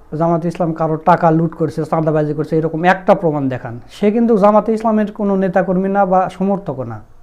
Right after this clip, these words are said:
এরকমও ব-, দ-, লোকও বলতেছে যে জামাতে ইসলামী এগুলো করে না। তো যাই হোক, বাংলাদেশ জামাতে ইসলামের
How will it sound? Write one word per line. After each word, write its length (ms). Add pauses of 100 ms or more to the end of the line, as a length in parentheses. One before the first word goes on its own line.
(300)
এরকমও 480
ব-, 300
দ-, 300 (240)
লোকও 320
বলতেছে 560
যে 160
জামাতে 400
ইসলামী 280
এগুলো 200
করে 280
না। 100 (320)
তো 100
যাই 240
হোক, 260 (720)
বাংলাদেশ 480
জামাতে 340
ইসলামের 420